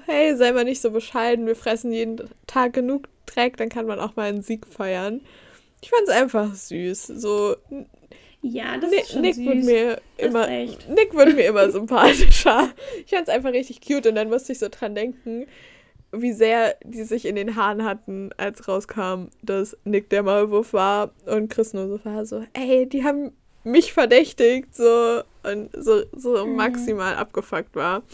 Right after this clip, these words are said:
Speaker 1: Deswegen.
Speaker 2: Ich weiß nicht, ich fand's tatsächlich auch in der letzten Folge, also die ihr ohne mich aufgenommen habt, ähm, ich glaube, das war in der Folge, wo ich mir auch nur so dachte, so,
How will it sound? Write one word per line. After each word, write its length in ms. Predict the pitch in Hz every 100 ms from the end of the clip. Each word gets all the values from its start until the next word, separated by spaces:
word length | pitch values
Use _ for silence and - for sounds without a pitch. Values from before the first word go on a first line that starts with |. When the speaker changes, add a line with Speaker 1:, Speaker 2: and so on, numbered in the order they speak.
| - - - - _
Speaker 1:
Deswegen. 640 | - 196 185 185 190 202 269 _ _ _ _ _ -
Speaker 2:
Ich 140 | 262
weiß 200 | 320 415
nicht, 140 | 392
ich 160 | 247 -
fand's 340 | - 302 -
tatsächlich 540 | - 269 277 277 285 -
auch 200 | 254 -
in 120 | 240
der 300 | 233 226 226 -
letzten 640 | 233 240 - - - 247
Folge, 640 | 233 220 226 233 240 269 302
also 300 | 254 233 247
die 180 | 240 240
ihr 340 | - 233 233 254
ohne 160 | 240
mich 200 | 233 233
aufgenommen 380 | 233 240 233 233
habt, 220 | 269 - _ - _ _ _ _
ähm, 200 | 233 226 247
ich 120 | -
glaube, 220 | 311 359
das 140 | 269 -
war 80 |
in 80 | 247
der 140 | 254 254
Folge, 320 | 254 247 233
wo 80 | 247
ich 140 | 247
mir 140 | -
auch 120 | 233 269
nur 80 |
so 80 | 254
dachte, 220 | 247 -
so, 100 | -